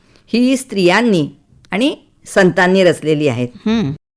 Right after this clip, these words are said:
Speaker 1: बाळकृष्णाचं चित्र रेखाटताना ह्या लोककवयित्रींचं हृदय अगदी वात्सल्याने ओथंबून जातं.
Speaker 2: हा, हा.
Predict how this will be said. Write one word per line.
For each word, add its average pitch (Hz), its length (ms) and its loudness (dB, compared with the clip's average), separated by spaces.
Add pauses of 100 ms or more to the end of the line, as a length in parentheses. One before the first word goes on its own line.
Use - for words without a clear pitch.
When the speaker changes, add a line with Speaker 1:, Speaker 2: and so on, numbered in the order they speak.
(180)
Speaker 1:
बाळकृष्णाचं 240 840 0
चित्र 226 340 -2
रेखाटताना 196 760 0
ह्या 220 420 -2
लोककवयित्रींचं 208 1300 -2
हृदय 170 540 0
अगदी 151 240 -2
वात्सल्याने 185 640 -2
ओथंबून 190 640 -2
जातं. 170 240 0 (340)
Speaker 2:
हा, 196 80 -2
हा. 185 180 -4